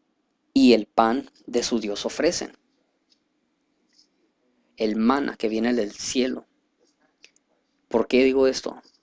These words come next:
Porque yo nunca he estudiado con rabinos, yo nunca he ido a la escuela, yo nunca he leído la Biblia hasta hace unos cuantos años. Todo esto viene de un de repente, así como un relámpago. Eh, rápidamente nomás del cielo viene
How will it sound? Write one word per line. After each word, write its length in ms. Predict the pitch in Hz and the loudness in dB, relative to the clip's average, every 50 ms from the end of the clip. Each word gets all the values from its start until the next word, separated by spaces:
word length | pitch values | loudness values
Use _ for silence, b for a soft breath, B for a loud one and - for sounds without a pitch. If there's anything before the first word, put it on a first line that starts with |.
| _ _ _ _ _ | _ _ _ _ _
Porque 280 | - 131 117 - 127 | -16 -12 -6 0 0
yo 100 | 127 135 | 2 2
nunca 200 | 135 143 139 - | 2 0 -2 -4
he 40 | 135 | -6
estudiado 500 | - - - 135 127 123 120 120 123 123 | -6 -6 -4 0 2 4 4 4 2 0
con 140 | - 117 107 | -2 -4 -4
rabinos, 500 | 110 120 - 117 131 139 135 131 127 - | -4 -6 -4 -2 -2 -2 -2 -4 -4 -6
yo 80 | 123 | -6
nunca 200 | 117 117 117 - | -6 -4 -2 -2
he 40 | 123 | -2
ido 100 | 120 120 | -2 -2
a 20 | 120 | -2
la 60 | 110 | -4
escuela, 380 | 104 - - - 117 117 120 117 | -6 -6 -4 -2 0 0 0 -2
yo 120 | 117 113 | -2 -4
nunca 420 | 113 113 110 - 123 117 113 107 - b b b b b b _ _ _ | -6 -8 -4 -2 -2 -2 -2 -4 -10 b b b b b b _ _ _
he 160 | 95 104 110 | -10 -8 -2
leído 320 | 117 117 117 113 117 120 | -2 0 0 2 2 2
la 100 | 113 110 | 2 0
Biblia 460 | 104 110 117 127 127 127 127 120 - b b b b _ _ _ _ _ | 0 0 0 0 0 -2 -2 -4 -6 b b b b _ _ _ _ _
hasta 280 | - 107 107 - - 107 | -6 -6 -6 -2 -2 -2
hace 200 | 107 107 - - | -2 -2 -2 -2
unos 180 | 120 117 113 - | -2 -4 -4 -4
cuantos 360 | - 120 113 - 117 - - | -4 -4 -4 -4 -4 -4 -4
años. 420 | 123 131 135 - - - - - _ _ _ - - _ _ | -4 -4 -6 -8 -12 -16 -20 -20 _ _ _ -20 -20 _ _
Todo 260 | - 117 123 131 131 | 0 2 2 2 2
esto 240 | 127 - - 143 127 | 0 0 -2 0 2
viene 520 | 123 123 123 131 143 139 135 123 110 - | 2 4 4 2 2 2 0 0 -2 -4
de 160 | - - 117 113 | -6 -6 -6 -4
un 140 | 113 113 | -4 -2
de 80 | 120 127 | -2 -2
repente, 560 | - 113 - - 113 131 143 - 131 127 110 | -4 -4 -2 -2 -4 -4 -2 -4 -6 -6 -6
así 200 | 113 110 - - | -6 -8 -10 -10
como 200 | - - 123 120 | -4 -2 -2 -2
un 60 | 117 | -2
relámpago. 580 | 110 120 113 113 113 117 123 - 120 120 120 - _ _ _ _ - - - | -2 -4 -2 -2 -2 -4 -2 -4 -4 -4 -4 -8 _ _ _ _ -20 -10 -4
Eh, 380 | - 107 104 104 104 95 85 - | -2 -2 0 -2 -2 -4 -6 -6
rápidamente 600 | - 113 120 117 - 127 123 117 120 123 - - | -6 -6 -4 -2 -2 -2 0 -2 -2 -4 -4 -4
nomás 340 | 135 131 120 110 110 113 - | -4 -2 -4 -4 -6 -8 -6
del 160 | - 127 113 107 | -6 -6 -6 -6
cielo 300 | - - 117 117 120 120 | -6 -4 -2 -2 -2 -2
viene 340 | 117 117 120 127 135 135 | -2 -2 -2 -2 -4 -6